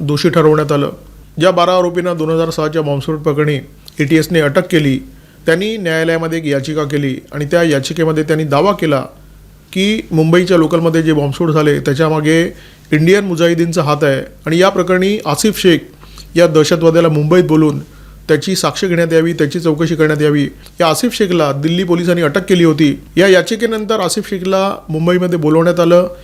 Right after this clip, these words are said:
एटीएसच्या अधिकाऱ्यांनी त्याची चौकशी केली. या चौकशीनंतर निश्चितपणे त्यांच्या हाती काहीतरी महत्त्वाची माहिती आली असणार, परंतु न्यायालयामध्ये त्यांनी या आसिफ शेखला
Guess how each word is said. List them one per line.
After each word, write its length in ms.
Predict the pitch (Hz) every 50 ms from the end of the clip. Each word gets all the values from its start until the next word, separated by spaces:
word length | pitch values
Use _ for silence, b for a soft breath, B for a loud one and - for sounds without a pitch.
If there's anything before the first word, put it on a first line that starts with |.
| B B B B
एटीएसच्या 460 | 156 147 170 170 170 170 - 180 160
अधिकाऱ्यांनी 440 | 156 151 165 175 170 165 165 170 170
त्याची 240 | 160 160 151 170
चौकशी 460 | 156 - 160 156 151 220 220 202 - 190
केली. 260 | 165 160 156 143 131 131 - B B B B B B B B B -
या 40 | 180
चौकशीनंतर 680 | 180 190 185 180 233 214 254 226 220 214 214 226 214
निश्चितपणे 420 | 202 196 190 - 220 190 208 202 196
त्यांच्या 300 | 185 190 180 175 190 185
हाती 140 | 170 175
काहीतरी 300 | 180 180 175 165 180 180
महत्त्वाची 500 | 175 160 151 160 165 170 160 170 185 190 196 B B B B B B -
माहिती 520 | 143 143 147 147 151 185 190 202 - - - - - -
आली 180 | 165 190 220
असणार, 380 | 208 180 - 185 165 151 143 139
परंतु 580 | 135 - 170 180 190 190 180 226 233 240 233 -
न्यायालयामध्ये 640 | 165 151 156 156 165 180 190 196 190 196 190 185 190
त्यांनी 300 | 165 175 170 185 185 208 233 - b b b b b b b
या 120 | 160 156
आसिफ 260 | 147 143 - 220 -
शेखला 400 | - 196 175 170 175 160 143 135